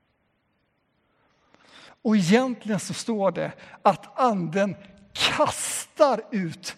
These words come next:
Jesus i öknen. Och jag tycker att det är ett helt fantastiskt uttryck.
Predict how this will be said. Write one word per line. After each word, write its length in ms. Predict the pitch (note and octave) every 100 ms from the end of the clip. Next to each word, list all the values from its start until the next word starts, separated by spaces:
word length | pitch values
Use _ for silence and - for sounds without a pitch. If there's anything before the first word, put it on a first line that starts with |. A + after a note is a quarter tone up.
| -
Jesus 680 | F#3+ F#3+ E3+ - E3 - - -
i 120 | G3+
öknen. 440 | D#3+ - - D#3+ _ _ _ _ _ _ _
Och 200 | - -
jag 80 | G3
tycker 220 | - G3+
att 80 | G3+
det 60 | F#3
är 40 |
ett 80 | F3
helt 320 | - G#3+ F#3+
fantastiskt 840 | - F#3 F#3+ F3+ - E3+ - - -
uttryck. 640 | D#3+ - D#3+ - -